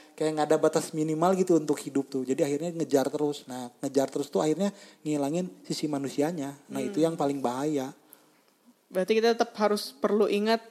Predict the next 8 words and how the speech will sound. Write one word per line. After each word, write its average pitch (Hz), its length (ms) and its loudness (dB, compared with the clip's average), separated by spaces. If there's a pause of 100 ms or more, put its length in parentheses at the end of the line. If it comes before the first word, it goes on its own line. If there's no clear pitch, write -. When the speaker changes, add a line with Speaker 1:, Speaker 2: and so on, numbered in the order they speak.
(120)
Speaker 2:
sisi 220 320 -4
kemanusiaannya 202 800 0
kita 220 240 4
Speaker 1:
Iya, 208 80 8
Speaker 2:
ya. 190 140 6 (100)
Speaker 1:
dan 151 160 4
manusia. 151 560 2 (480)
Speaker 2:
Cuman 233 320 8